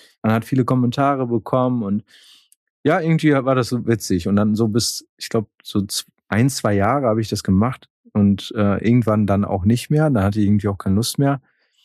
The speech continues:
Und, naja, im beruflichen Kontext war ich immer schon sehr, ja, erfolgsgetrieben. Ich hatte halt Bock zum Beispiel, also wir haben uns angeguckt, okay, wie funktioniert das? Wie kriegen wir Mitarbeiter? Also brauchen wir irgendwie Employer Branding.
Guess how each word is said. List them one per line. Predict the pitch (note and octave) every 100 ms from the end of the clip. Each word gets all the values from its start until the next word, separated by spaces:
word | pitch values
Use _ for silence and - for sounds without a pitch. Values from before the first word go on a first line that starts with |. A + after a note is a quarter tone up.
| _ _ _ _ _ _
Und, | A2+ A2+ A2+ A2+ G#2 - -
naja, | G#2+ A2 B2+
im | B2
beruflichen | A#2 C#3+ - D#3+ D#3
Kontext | C#3+ C#3+ C#3+ D3 - -
war | B2
ich | B2 -
immer | A#2 B2+ B2
schon | - A#2+ A#2+
sehr, | G#2+ A2+ A2 G#2+ A2 - _ _ _ _ _ _ _ _ _ _ _ _ _ _
ja, | G#2+ F#2+ F#2+
erfolgsgetrieben. | F#2+ G#2 C#3 D3 - C3+ - - C#3+ C3+ B2
Ich | G#2+
hatte | A#2+ B2
halt | G#2+ A2 G2 - - _ _ _ _ _ -
Bock | A2+ B2
zum | - A#2
Beispiel, | A#2 A#2 - G#2+
also | G#2+ G2+
wir | A#2
haben | B2
uns | A#2+
angeguckt, | A2+ B2 A#2 A#2
okay, | G#2+ G2 A#2+ G#2+
wie | B2
funktioniert | A#2+ B2 A2+ - A2+ A#2 A2+
das? | A2 -
Wie | A2
kriegen | - A#2
wir | G#2+
Mitarbeiter? | A2 A#2+ G#2+ G#2+ G#2+ A2
Also | F#2 G#2 G#2
brauchen | G#2 G#2+ A2
wir | G#2+
irgendwie | A2 G#2+
Employer | F#2+ A2 G#2+ G#2
Branding. | G2+ G#2+ G#2+ G#2 G2